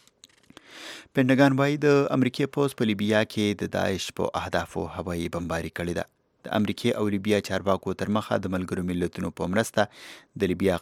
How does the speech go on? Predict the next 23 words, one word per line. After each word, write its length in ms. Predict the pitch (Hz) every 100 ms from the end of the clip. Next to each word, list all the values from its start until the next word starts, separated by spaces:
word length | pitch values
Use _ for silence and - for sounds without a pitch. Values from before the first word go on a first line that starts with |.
| -
قومي 300 | 92 90 82
حکومت 420 | 87 95 98 - 90
په 160 | 85
خواست 260 | - 104 - 98
دغه 220 | - -
عملیات 360 | 90 92 92 87 -
په 140 | 87 -
سرد 180 | 92 - -
سیمه 200 | 92 87 -
کې 200 | 87 85
د 80 | 80
داعش 160 | 85 - 87
پر 180 | 87 85
ضد 140 | 82 -
شوي 180 | 87 -
دي. 40 | - _ _ _ -
د 120 | 117 120
پینټاګان 400 | 117 117 117 117 107
بیان 180 | 110 107
پیټر 240 | 95 - 92
کوک 200 | 113 - - - - - -
د 100 | 90
ګل 100 | 110